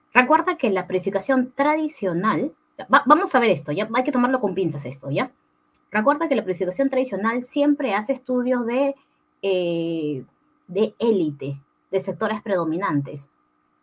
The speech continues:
Puede ser nobleza, príncipes, reyes y también la iglesia, ¿ok? La iglesia. Así que vamos allá a tomarle con pinzas este de acá. Tres dice,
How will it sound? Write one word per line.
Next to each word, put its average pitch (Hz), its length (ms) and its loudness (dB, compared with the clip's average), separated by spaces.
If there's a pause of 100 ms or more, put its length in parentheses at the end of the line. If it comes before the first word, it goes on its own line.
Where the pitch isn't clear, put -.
(200)
Puede 214 240 0
ser 214 340 -4
nobleza, 220 800 -2 (120)
príncipes, 226 760 -2
reyes 247 640 -2
y 269 160 0
también 202 600 -4 (540)
la 160 140 -6
iglesia, 147 640 -2 (240)
¿ok? 143 160 -6 (240)
La 151 100 -4
iglesia. 139 500 -6 (600)
Así - 200 -8
que 190 220 -4
vamos 202 340 2
allá 185 120 4
a 180 40 -12
tomarle 180 280 -2
con 165 120 0
pinzas 165 280 -4
este 139 340 -6
de 143 80 -4
acá. - 220 -10 (1400)
Tres 185 320 6
dice, 139 380 -4